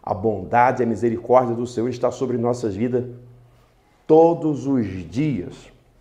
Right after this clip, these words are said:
Então eu quero falar um pouquinho sobre os milagres de Cristo. Jesus alimentou mais de cinco mil pessoas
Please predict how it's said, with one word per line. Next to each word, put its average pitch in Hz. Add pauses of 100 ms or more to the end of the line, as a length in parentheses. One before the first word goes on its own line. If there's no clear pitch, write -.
(340)
Então 175
eu 202
quero 190
falar 180
um 175
pouquinho 175
sobre 170
os 156
milagres 160 (220)
de 123
Cristo. - (680)
Jesus 147 (140)
alimentou 139
mais 170
de 151
cinco 226
mil 156
pessoas 156